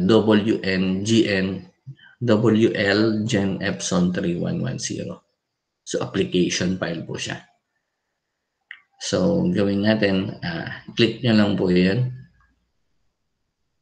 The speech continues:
So, lalabas po ito. So, click yung license manager. Ayan po.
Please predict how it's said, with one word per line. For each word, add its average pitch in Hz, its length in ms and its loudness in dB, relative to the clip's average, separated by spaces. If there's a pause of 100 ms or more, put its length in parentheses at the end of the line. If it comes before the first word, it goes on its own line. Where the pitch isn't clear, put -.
(1700)
So, - 300 0 (180)
lalabas 101 480 0
po - 160 -2
ito. - 400 -4 (320)
So, 92 480 -6
click - 320 -2
yung 92 160 2
license 92 480 0
manager. 90 640 0 (2250)
Ayan - 240 -8
po. - 240 -10